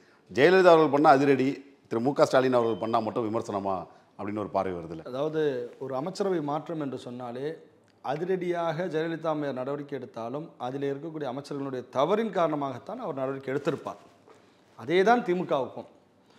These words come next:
Speaker 2: நீங்க audio release வந்தது அப்படின்றதுக்கு முன்னாடியே நம்ம போயிடுவோம். அண்ணாமலை ஏப்ரல் பதினாலு வெளியிட்ட அந்த அறிவிப்பு சொத்து பட்டியல் என்று சொல்லி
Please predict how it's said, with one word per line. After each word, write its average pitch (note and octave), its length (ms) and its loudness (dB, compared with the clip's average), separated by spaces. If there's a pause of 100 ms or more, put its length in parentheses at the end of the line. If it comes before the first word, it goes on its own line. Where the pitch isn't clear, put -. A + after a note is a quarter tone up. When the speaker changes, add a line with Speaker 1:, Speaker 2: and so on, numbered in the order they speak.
(300)
Speaker 2:
நீங்க E3+ 140 -2
audio A#3 380 6
release G#3+ 300 4
வந்தது F3+ 380 2 (120)
அப்படின்றதுக்கு D3+ 680 0 (100)
முன்னாடியே G#3+ 360 4
நம்ம F#3 260 -4
போயிடுவோம். B2 320 -6 (1800)
அண்ணாமலை A3 520 10 (380)
ஏப்ரல் F#3 400 4
பதினாலு C#3+ 460 2 (1300)
வெளியிட்ட G3 460 2 (280)
அந்த C3+ 240 2
அறிவிப்பு D3 500 0 (540)
சொத்து F3+ 480 -8
பட்டியல் F#3+ 480 0
என்று C#3+ 140 -6
சொல்லி D#3+ 340 -6